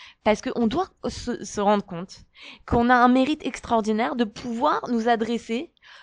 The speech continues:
au, au maître, au, au, au roi du monde, au roi des rois,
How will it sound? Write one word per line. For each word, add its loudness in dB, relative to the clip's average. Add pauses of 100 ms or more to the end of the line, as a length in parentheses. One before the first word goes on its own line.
(220)
au, 8 (100)
au 8
maître, 2
au, 6
au, 2
au 6
roi 8
du 0
monde, 0 (640)
au 4
roi 4
des 2
rois, 0